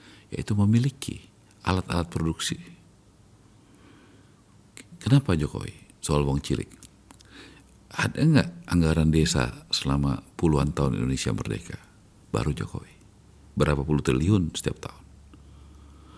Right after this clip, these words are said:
Ada nggak, ya, presiden yang lebih sering datang ke daerah belusukan? Bahkan pada saat covid, dia ketuk itu pintu-pintu orang. Pada saat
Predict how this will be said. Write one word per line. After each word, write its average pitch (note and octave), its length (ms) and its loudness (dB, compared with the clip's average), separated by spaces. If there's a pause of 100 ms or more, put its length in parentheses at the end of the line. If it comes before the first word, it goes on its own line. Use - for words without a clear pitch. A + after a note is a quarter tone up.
(400)
Ada F#2 440 4
nggak, C3+ 320 8 (520)
ya, G#2+ 240 2 (120)
presiden F2 520 4
yang E2 120 6
lebih E2 240 4
sering E2+ 360 4
datang D2 320 0
ke D#2+ 80 2
daerah D2+ 480 2
belusukan? D#2 640 0 (560)
Bahkan D#2+ 240 2
pada D2 160 4
saat D2 240 0
covid, E2 360 0
dia F2+ 120 2
ketuk - 560 -4
itu - 240 -4
pintu-pintu D2+ 720 0
orang. C2+ 240 -2 (640)
Pada - 120 -6
saat - 200 -2